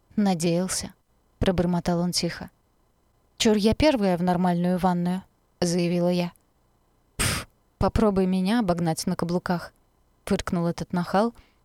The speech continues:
и действительно хлопнул дверью прямо у меня перед носом. Пришлось отправляться в вырвиглазное безумие, от которого я до сих пор вздрагивала. Стоя под душем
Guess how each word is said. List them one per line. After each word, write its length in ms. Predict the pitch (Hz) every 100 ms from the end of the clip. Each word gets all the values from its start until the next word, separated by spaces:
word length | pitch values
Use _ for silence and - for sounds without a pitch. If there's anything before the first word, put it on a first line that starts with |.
| _
и 80 | -
действительно 640 | 190 208 - 175 - 240 254
хлопнул 440 | - 175 185 175
дверью 380 | 160 180 185 240
прямо 340 | - 170 180
у 40 | 220
меня 240 | 226 170
перед 240 | - 185
носом. 420 | 220 285 - 180 - _ _ _ _ _ _
Пришлось 400 | 214 - 294 -
отправляться 640 | - 202 170 180 202 247
в 40 | 190
вырвиглазное 680 | 170 165 160 175 170 175 160
безумие, 560 | 170 160 170 190 233 233 _ _ _
от 120 | -
которого 360 | - 214 196 180
я 100 | 185
до 100 | 170
сих 220 | - 170
пор 180 | 185 175
вздрагивала. 680 | 160 170 160 - 160 165 - _ _ _ _ _ _ _ _
Стоя 380 | - - 208 185
под 280 | - 170 165
душем 440 | 190 - 190 170